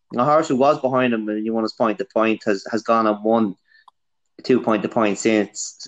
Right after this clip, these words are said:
since, including the winners of one and is running in the winners of two. So he's, he's about twenty-two to one. Uh, I will be a little bit cautious because I can't remember putting him in the tracker, but, you know,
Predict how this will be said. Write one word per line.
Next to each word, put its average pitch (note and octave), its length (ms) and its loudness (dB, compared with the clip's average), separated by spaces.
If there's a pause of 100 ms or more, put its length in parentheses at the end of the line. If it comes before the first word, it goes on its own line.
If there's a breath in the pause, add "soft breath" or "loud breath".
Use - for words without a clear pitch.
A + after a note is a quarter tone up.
since, A2 360 0
including A2+ 340 2
the G#2+ 80 4
winners G#2 340 2
of G2 100 -12
one G#2 260 2
and G2 160 -4
is G2 80 -4
running A2+ 240 2
in G2+ 80 -2
the G2+ 80 -6
winners G2+ 280 0
of F#2+ 100 -8
two. G#2+ 340 4
So G2+ 200 -2 (1200)
he's, - 540 0 (100)
he's A#2 320 0
about B2 300 2
twenty-two A#2+ 540 0
to A2+ 100 -2
one. A#2+ 380 2 (580)
Uh, A#2 380 2 (220)
I B2 80 0
will A2 180 2
be A#2 160 4
a A#2 40 4
little B2 220 4
bit A#2 160 0
cautious B2 500 2
because G#2+ 520 -4 (580)
I A#2 40 -10
can't A#2 280 -4
remember A2+ 300 0
putting A#2+ 240 -2
him A#2+ 100 2
in A2+ 100 -2
the G#2+ 80 -2
tracker, A2+ 380 0
but, G#2 280 0
you A#2+ 80 -2
know, G#2 240 -2